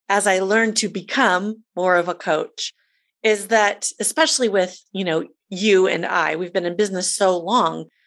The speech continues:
we have an incredible amount to offer to people,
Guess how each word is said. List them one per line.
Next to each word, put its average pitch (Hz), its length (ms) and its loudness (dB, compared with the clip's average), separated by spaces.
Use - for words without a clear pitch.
we 240 160 -4
have 381 200 2
an 165 220 0
incredible 190 840 0
amount 160 380 -4
to - 100 -6
offer 175 460 -2
to - 180 -8
people, 226 460 -2